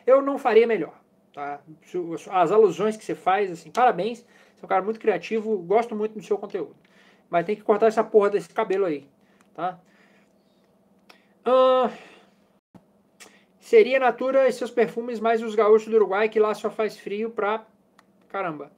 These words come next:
E aí, tem loja da Natura? Encontra a Natura fácil, Natura Boticário fácil lá no Uruguai, ô, ô, ô Roberto Godoy? Fala aí pra nós. Eu fui pro, fui pra Montevideo uma vez, mas eu não, não era muito ligado nisso.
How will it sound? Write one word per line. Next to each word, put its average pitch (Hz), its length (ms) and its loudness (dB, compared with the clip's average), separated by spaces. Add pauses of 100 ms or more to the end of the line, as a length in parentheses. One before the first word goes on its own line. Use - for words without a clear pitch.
(560)
E 311 60 0
aí, 339 140 2
tem 277 180 -2
loja 247 280 4
da 240 100 0
Natura? 226 520 2 (240)
Encontra 247 400 -2
a - 20 -4
Natura 220 340 4
fácil, 196 720 -2 (220)
Natura 180 320 2
Boticário 208 400 2
fácil 220 320 -2
lá 214 100 0
no 208 120 -4
Uruguai, 202 520 4 (480)
ô, 175 60 -4
ô, 185 320 -4
ô 170 80 0
Roberto 170 320 0
Godoy? 151 340 -4 (140)
Fala 208 180 2
aí 233 60 4
pra 226 160 0
nós. 170 520 -4
Eu 226 140 4
fui 240 240 -10
pro, 220 400 0
fui 220 140 -18
pra 254 100 -2
Montevideo 220 400 0
uma 214 120 0
vez, 220 260 2
mas 247 260 -4
eu 254 140 -4
não, 247 180 -10
não 202 380 -12
era 220 120 -2
muito 214 220 -6
ligado 202 260 -4
nisso. 160 400 -12